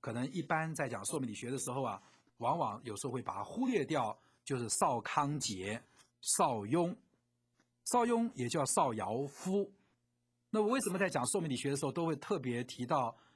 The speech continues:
这个思想家的字号？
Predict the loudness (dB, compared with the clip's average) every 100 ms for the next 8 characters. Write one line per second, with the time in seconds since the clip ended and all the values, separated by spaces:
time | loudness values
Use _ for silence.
0 | _ _ -4 -2 0 -2 -6 -10 _ -8
1 | -2 0 0 0 2 2 2 -2 -4 -8
2 | _ _ _ _ _ _ _ -4 -2 0
3 | 0 -2 -10 -6 2 4 4 0